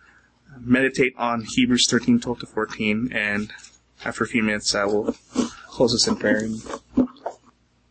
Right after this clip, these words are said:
Father, search our hearts. Reveal to us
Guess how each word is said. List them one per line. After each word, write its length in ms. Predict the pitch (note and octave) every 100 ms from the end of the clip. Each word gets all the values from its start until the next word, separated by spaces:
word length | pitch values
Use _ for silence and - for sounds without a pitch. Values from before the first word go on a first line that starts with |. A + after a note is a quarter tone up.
| _ _ _ _ _ _ _ _ _ _ _ _ _ _ _ _ _ _ _ _ _ _ _ _ _ _ - -
Father, 260 | B2+ A#2 C#3
search 280 | C#3+ C3+
our 100 | C3
hearts. 680 | A#2 C3+ D#3+ - - - - - _ - - - - - - _
Reveal 420 | C#3+ C3 C#3 E3+
to 200 | F#3 F#3+
us 540 | D3+ F3 - - -